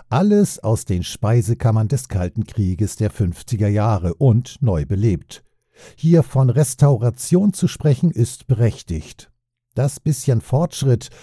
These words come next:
das wir in den sechziger und siebziger Jahren des letzten Jahrhunderts erreicht hatten, ist verspielt worden. Übrigens beginnend mit dem Ehemann der Kandidatin Clinton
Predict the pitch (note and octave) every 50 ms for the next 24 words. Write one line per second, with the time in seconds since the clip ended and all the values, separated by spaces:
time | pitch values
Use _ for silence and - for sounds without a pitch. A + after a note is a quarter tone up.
0 | - - - - G2+ F#2 - - G#2 F2+ F2 E2 - F2+ E2 D2+ D#2+ A#2 B2 -
1 | - - C#3 - - F2+ F2+ E2 - B2 C#3+ C#3 - - C3+ A#2 A#2 G#2+ G2 G2+
2 | F#2+ G2+ B2+ C#3+ B2+ A#2+ F#2 D2+ E2 - - - G2+ G#2+ - - - F#2 F2+ F2
3 | F2 F#2+ A#2 C3 B2 A2 - - - E2 E2+ D2 F#2 G2 A#2+ B2 - - A#2 A2
4 | - - G#2+ G#2 - - _ _ - - B2 - - - - - - - - C3+
5 | B2+ - - - D#3 G#2 E2 D#2+ - - E2+ D2+ C#2 C2 C#2+ C#2+ - - _ _
6 | _ _ _ _ _ _ - E3 D3+ - C#3 C3+ A2 C3 A#2+ A#2 - - - -
7 | A#2+ F#2+ A2 G#2+ D3+ D3+ F3 F3+ F#3 G3 F#3 - - - - - D3+ F3 - -
8 | D3+ C3 B2+ - - D3+ D3 C#3 C3+ B2+ B2 B2 A#2+ A#2+ A2 G#2+ G2 - A#2+ A2+
9 | G#2 G#2+ G2+ A2+ G#2 G#2 G#2 - G#2+ G2+ G2+ - - - C3 B2+ C3 C#3+ B2+ -
10 | C3+ B2 A#2